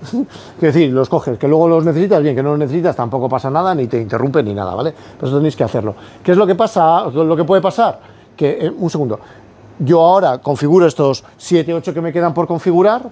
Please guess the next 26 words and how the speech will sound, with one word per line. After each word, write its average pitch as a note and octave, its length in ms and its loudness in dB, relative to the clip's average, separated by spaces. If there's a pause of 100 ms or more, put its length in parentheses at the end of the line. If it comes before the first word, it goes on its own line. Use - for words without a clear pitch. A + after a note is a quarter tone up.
por C3 120 -6
añadirlos, F#3 640 -2 (520)
y E3 120 -2
de D3 120 2
pronto, D#3+ 540 0 (340)
una F#3 200 2
semana F#3+ 300 0
después, A#3 580 2 (180)
me D#3+ 100 -2
empieza F3+ 240 2
a F#3+ 40 2
recoger F#3+ 320 0
otro F#3+ 180 0
parámetro G#3 480 2
que F3 120 0
yo E3+ 100 4
no F3 120 2
lo E3+ 80 4
estaba D3+ 260 0
midiendo, A#2 460 -4
o - 40 -6
que C3 100 -6
no D3 100 0
había D3+ 220 2
pasado C3 320 -2
nunca. G#2 360 -8